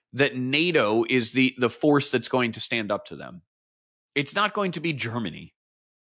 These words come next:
I mean, look, there, there are many other countries that have been offering to send weapons to Ukraine. And do you know what, uh, what, what Germany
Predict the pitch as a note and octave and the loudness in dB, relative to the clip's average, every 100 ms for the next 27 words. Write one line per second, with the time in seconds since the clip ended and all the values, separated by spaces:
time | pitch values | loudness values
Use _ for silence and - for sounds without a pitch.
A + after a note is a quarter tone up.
0 | _ _ _ D3+ F3+ G3+ A3+ - - _ | _ _ _ 0 2 0 -2 -8 -20 _
1 | D#3 F#3+ - D#3+ F3+ F3 A3 A3 G#3 F3+ | 0 2 2 2 2 2 0 2 2 0
2 | - A3 G#3+ F#3 - - _ D#3 E3 D3+ | -2 -4 -2 -2 -4 -14 _ 2 2 0
3 | E3+ D3 F3+ F#3 F#3 E3 E3+ C#3+ F3 D#3+ | 0 4 2 4 0 0 -2 0 0 0
4 | D3+ C#3+ _ _ - A#2 A#3 C4+ E3 C3 | -2 -6 _ _ -10 2 2 4 2 2
5 | D3 D3+ - - _ _ - D#3+ D3 A3 | -2 -4 -8 -12 _ _ -4 -4 0 -2
6 | B3 E3+ A2+ F2+ - _ C#3+ D3 C#3 F3+ | 0 0 0 -2 -10 _ -4 -2 -2 0
7 | G#3+ A3 G#3+ G#3+ - - _ _ C#3+ D3+ | 2 6 6 4 -4 -10 _ _ 2 4
8 | C#3+ - D3 - D#3+ D#3 D3+ C3 G#2+ - | 4 0 -8 0 0 2 2 2 0 0
9 | - D#3+ G3+ A3+ A#3 A3+ | 4 4 4 0 -2 -6